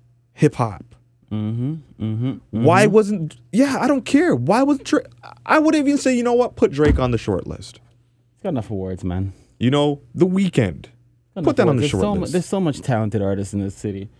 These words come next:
Speaker 2: and this country that, eh, I don't need Drake on that one.
Speaker 1: No.
Speaker 2: What does he need the twenty thousand dollars for?
Speaker 1: He doesn't, but you know what? But it's just even for some to push the culture to say, you know, you know what? Kudos to Kate Trinata who won in twenty sixteen.
Speaker 2: Facts.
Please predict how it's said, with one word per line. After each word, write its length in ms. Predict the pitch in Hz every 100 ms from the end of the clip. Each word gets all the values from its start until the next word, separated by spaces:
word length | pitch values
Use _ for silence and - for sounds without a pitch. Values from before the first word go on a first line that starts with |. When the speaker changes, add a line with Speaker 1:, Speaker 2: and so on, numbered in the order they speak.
| _ -
Speaker 2:
and 180 | 123 131
this 140 | 107
country 560 | - 123 113 107 92 95 _ _ _ _ _
that, 340 | - 90 123 - _ _
eh, 140 | 196 247 - _ _ _ _ -
I 60 |
don't 100 | 269
need 100 | 269
Drake 180 | 233 226
on 120 | 208
that 120 | 180 147
one. 240 | 127 113 - _ -
Speaker 1:
No. 300 | 147 180 202 202
Speaker 2:
What 100 | -
does 100 | 233
he 40 | 247
need 120 | 233
the 80 | 220
twenty 200 | 214 202
thousand 240 | 180 160
dollars 260 | 151 139 123
for? 260 | 127 110 113
Speaker 1:
He 140 | - 156
doesn't, 480 | 165 156 104 90 98
but 260 | 127 127 - -
you 140 | 135
know 120 | 151 156
what? 180 | -
But 160 | 139 180
it's 100 | 180
just 220 | 220 -
even 160 | 196 180
for 100 | 175
some 140 | 175 160
to 60 |
push 320 | 135 170 160 -
the 40 |
culture 380 | 123 147 143 -
to 80 | 123
say, 220 | - 135
you 120 | 131
know, 200 | 151 151 - - _
you 120 | 175
know 80 | 208
what? 180 | 202 - - - - _
Kudos 380 | - 269 247 233
to 60 | 190
Kate 220 | - 180
Trinata 340 | 165 147 143 139
who 80 |
won 200 | 131 127
in 80 | 117
twenty 220 | - 101 90
sixteen. 520 | - - - - -
Speaker 2:
Facts. 260 | - -